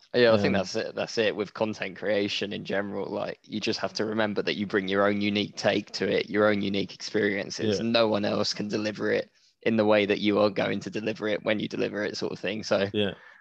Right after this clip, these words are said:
Speaker 1: I
Speaker 2: Yeah.
Speaker 1: think I, I remember you were kind of saying earlier that, um, yeah, probably, like, perfectionism in a way kind of stopped you kind of continuing
Speaker 2: Yeah.
Speaker 1: before,
Speaker 2: Yeah,
Speaker 1: but
Speaker 2: yeah.
Speaker 1: it,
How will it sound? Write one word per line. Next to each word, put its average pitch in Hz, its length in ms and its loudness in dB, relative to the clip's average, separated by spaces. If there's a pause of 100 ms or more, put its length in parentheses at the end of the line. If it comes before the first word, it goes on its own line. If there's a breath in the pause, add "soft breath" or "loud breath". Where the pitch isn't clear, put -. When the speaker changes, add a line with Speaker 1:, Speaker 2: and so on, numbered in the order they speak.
(120 loud breath)
Speaker 1:
I 113 60 4
Speaker 2:
Yeah. 104 40 0
Speaker 1:
think 110 280 0 (340)
I, 110 300 4 (100)
I 110 200 4
remember 107 340 2
you 104 360 0
were 101 60 4
kind - 260 -2
of - 60 -4
saying 104 240 2
earlier 104 360 4
that, - 320 -2
um, 101 420 -2 (300)
yeah, 101 180 2
probably, 101 420 -2 (220)
like, - 180 -2
perfectionism 117 840 0
in 117 140 0
a 110 80 4
way 113 220 6
kind 107 220 0
of 107 80 -2
stopped - 340 -2
you 107 160 2
kind 101 300 -2
of 95 260 -8
continuing 107 540 2
Speaker 2:
Yeah. 98 60 2
Speaker 1:
before, 107 460 2 (560 loud breath)
Speaker 2:
Yeah, 104 80 -2
Speaker 1:
but 107 280 6 (300)
Speaker 2:
yeah. 101 80 2
Speaker 1:
it, - 160 -6